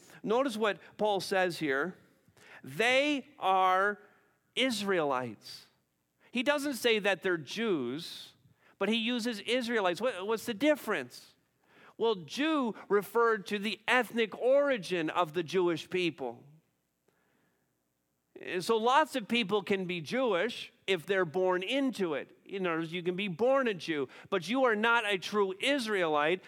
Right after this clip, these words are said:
unless by faith you receive the promises of God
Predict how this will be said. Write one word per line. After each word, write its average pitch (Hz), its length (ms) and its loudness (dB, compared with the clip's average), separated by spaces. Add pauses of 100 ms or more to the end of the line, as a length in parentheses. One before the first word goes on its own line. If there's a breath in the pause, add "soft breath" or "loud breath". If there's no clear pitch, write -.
(180 loud breath)
unless 190 480 2
by 180 260 2
faith 220 540 2
you 185 160 -2
receive 202 600 -2
the 180 100 -2
promises 190 640 0
of 147 160 -6
God 170 480 2